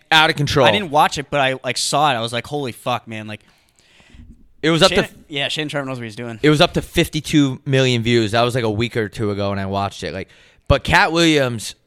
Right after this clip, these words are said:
Speaker 1: basically, like, exposed Hollywood, and he was saying the funniest shit about Kevin Hart. He's like,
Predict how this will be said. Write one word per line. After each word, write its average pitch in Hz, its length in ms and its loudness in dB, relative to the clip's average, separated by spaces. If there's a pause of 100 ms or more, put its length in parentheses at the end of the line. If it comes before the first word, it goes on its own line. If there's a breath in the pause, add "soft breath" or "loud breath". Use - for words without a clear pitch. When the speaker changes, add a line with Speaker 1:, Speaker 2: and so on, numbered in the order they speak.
(340)
Speaker 1:
basically, 147 420 2
like, 117 200 -2
exposed 123 680 0
Hollywood, 123 680 -4 (840)
and 127 100 -6
he 147 80 0
was 135 120 -4
saying 151 180 2
the 143 60 -4
funniest 131 420 -4
shit 123 120 -6
about 107 180 -6
Kevin 104 240 -6
Hart. 101 200 -8
He's 101 120 -10
like, 98 180 -8